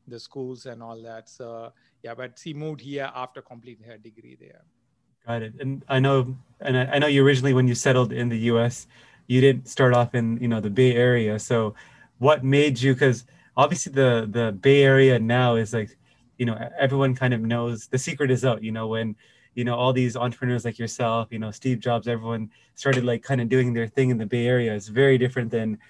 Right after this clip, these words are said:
Speaker 2: you know, when you went there, when it, now, you know, where everyone, it's a kind of a very hot area. So what prompt-, number one, what prompted you to move to that area? And then number two, can you describe how it's changed in the time from when you first moved there to now?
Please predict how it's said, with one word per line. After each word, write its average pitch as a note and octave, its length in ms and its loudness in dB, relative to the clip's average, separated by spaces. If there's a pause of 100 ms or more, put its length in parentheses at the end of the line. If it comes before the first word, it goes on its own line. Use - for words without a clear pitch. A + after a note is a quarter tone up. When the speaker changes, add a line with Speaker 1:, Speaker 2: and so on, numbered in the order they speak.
(420)
Speaker 2:
you B2+ 100 -2
know, A#2 80 -2
when B2 160 0
you C#3+ 120 4
went B2+ 200 2
there, A#2+ 160 0
when A#2 160 -2
it, A#2 120 -6 (140)
now, B2 420 0
you B2 120 -6
know, A#2 120 -4
where A2 140 -4
everyone, B2 480 -2
it's - 160 -16
a C3 60 -6
kind B2+ 160 -2
of A2 100 -6
a A2 60 -4
very A#2 220 -2
hot A#2+ 280 -2
area. C3 460 0 (400)
So C#3 420 0 (240)
what F#3 220 2
prompt-, D3+ 260 2
number C#3 240 2
one, C3 180 2
what D#3 200 0
prompted C#3 420 0
you B2 160 -2
to B2 160 -8
move C3+ 300 0
to C3+ 100 -6
that A2 180 -2
area? G#2+ 520 -4 (420)
And B2+ 140 -2
then C#3+ 100 0
number C#3 220 0
two, C3+ 320 -2
can C#3+ 160 -4
you C#3+ 100 0
describe C#3 760 2 (540)
how D3 220 2
it's - 160 -4
changed C3 580 0
in A#2 80 -8
the A#2 80 -6
time B2+ 380 -4
from A#2 160 -8
when A#2 140 -4
you G#2+ 100 -8
first C#3 340 0
moved C#3 200 -6
there D3+ 280 -4 (220)
to C3 100 -8
now? A2 380 -6